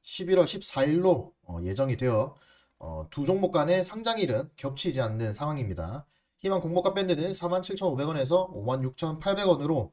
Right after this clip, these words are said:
상단 기준 시가총액은 삼천백육십팔억 원 규모입니다. 이 세나 테크놀로지는 모터사이클용 무선 통신 분야에서 전 세계 시장 점유율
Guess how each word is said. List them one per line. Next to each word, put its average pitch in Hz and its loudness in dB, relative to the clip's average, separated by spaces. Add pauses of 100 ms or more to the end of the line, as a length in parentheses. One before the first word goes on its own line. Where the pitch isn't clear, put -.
(260)
상단 175 0
기준 180 0
시가총액은 143 -2
삼천백육십팔억 165 0
원 117 -6
규모입니다. 92 -10 (3000)
이 156 -6
세나 214 0
테크놀로지는 175 2
모터사이클용 180 2
무선 175 2
통신 185 -2
분야에서 147 2
전 160 -2
세계 151 2
시장 156 -2
점유율 151 0